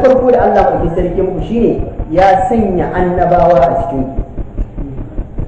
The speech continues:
Annabawa cikin Banu Isra'ila su ringa jerin gwano. Manzo Allah sallallahu alaihi wasallam cewa ya, "Banu Isra'ila da su sumul anbiya." Annabawa ko jerin gwano suke musu. "Idza khalafa nabiyyun",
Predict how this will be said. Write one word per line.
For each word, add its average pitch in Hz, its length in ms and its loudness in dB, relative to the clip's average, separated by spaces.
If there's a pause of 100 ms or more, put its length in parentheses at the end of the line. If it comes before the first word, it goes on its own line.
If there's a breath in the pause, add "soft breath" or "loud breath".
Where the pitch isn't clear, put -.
(180)
Annabawa 233 800 6
cikin 254 200 0
Banu 202 200 4
Isra'ila 185 340 4 (100)
su - 100 0
ringa 214 200 4
jerin 165 260 2
gwano. 117 240 -2 (840)
Manzo 151 160 0
Allah 220 240 4
sallallahu 185 160 4
alaihi 185 160 2
wasallam 185 240 -2
cewa 180 160 4
ya, 175 120 4 (280)
"Banu 165 160 0
Isra'ila 180 400 2
da 160 160 0
su 202 60 -4 (100)
sumul 165 240 -2
anbiya." 131 340 0 (460)
Annabawa 190 640 4
ko 208 160 4
jerin 147 240 0
gwano 139 240 2 (160)
suke - 160 -4
musu. 123 320 -2 (480)
"Idza 208 320 2
khalafa 185 320 2
nabiyyun", 139 420 2